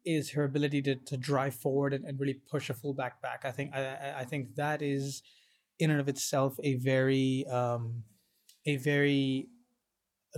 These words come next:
good skill to have, especially in a team that, especially in a team that, that likes to keep possession, likes to dominate, likes to really push forward, you know, like, like Chelsea. Um, so I think that's definitely the first thing. Uh, secondly, what I really like is because of the same pace and because of her ability to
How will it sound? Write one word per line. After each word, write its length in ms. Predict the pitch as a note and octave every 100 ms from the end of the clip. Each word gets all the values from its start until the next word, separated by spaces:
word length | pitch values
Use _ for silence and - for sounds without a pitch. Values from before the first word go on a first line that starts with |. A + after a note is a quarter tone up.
| B2+
good 180 | D3+ D3
skill 460 | - - D3 E3+ -
to 100 | C#3
have, 400 | - C3+ G#3 G#3+
especially 480 | - - C#3 - C#3+
in 100 | C3+
a 60 |
team 400 | - - D3+ D3+
that, 280 | C#3+ C3+ C3+ D#3
especially 460 | - - B2+ D3+
in 60 | C#3+
a 60 |
team 300 | C3 D#3+ C#3
that, 180 | C#3 C3+
that 140 | C#3 C3
likes 220 | C3 -
to 80 | C#3
keep 200 | E3+ E3
possession, 440 | D3 D3+ C#3+ D3+
likes 180 | C#3 B2
to 80 | -
dominate, 460 | C#3+ D3 C#3+ C#3+
likes 240 | C3+ B2+ -
to 100 | C#3
really 140 | C3+
push 220 | C3 C3
forward, 360 | - D3 D3 D3
you 140 | D3+ C3+
know, 60 |
like, 180 | C3 B2+
like 220 | C#3 C#3
Chelsea. 520 | - D3 C#3+ D#3+ D3 C#3 - - - -
Um, 520 | D3+ C#3+ C#3 C#3 C#3 - - -
so 100 | -
I 60 | C#3
think 160 | C#3+
that's 240 | C3+ C3+ -
definitely 400 | C#3 D3 C#3+ C#3+
the 100 | C3
first 380 | - D3 D3
thing. 300 | - F#3 A3 - - - _ -
Uh, 640 | C#3 C#3 C#3 C3+ C#3 C3+
secondly, 540 | - D3+ C#3 D#3 D3 C#3+
what 140 | C#3+
I 40 |
really 200 | C3+ D3
like 300 | D3 C#3+ C#3
is 160 | C3 B2
because 420 | - C#3 - D3
of 100 | D#3
the 60 | D3+
same 320 | - C#3+ C#3+
pace 320 | C#3 C#3+ C3+
and 100 | C3+
because 260 | B2+ C#3 C3
of 60 |
her 60 | C#3
ability 360 | B2+ C3 C3
to 100 | C3